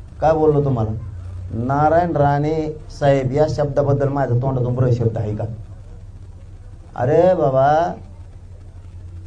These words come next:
नरेंद्र मोदी साहेबाला सुद्धा स्वाभिमान आहे ओबीसीचा, कारण त्यांनी दोन भाषणात असं बोललेलं आहे. ती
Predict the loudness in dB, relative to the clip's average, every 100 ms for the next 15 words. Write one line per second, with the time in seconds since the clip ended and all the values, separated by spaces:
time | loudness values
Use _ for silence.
0 | -10 -4 -2 0 0 0 0 0 0 2
1 | 4 4 2 -2 0 0 2 2 2 0
2 | 0 0 2 2 2 -4 -8 -10 -14 -12
3 | -12 -14 -14 -16 -16 -16 -16 -16 -14 -14
4 | -16 -16 -14 -14 -14 -16 -16 -16 -2 0
5 | 2 2 0 2 4 4 6 4 4 0
6 | 0 2 2 4 4 4 0 -4 -12 0
7 | 2 2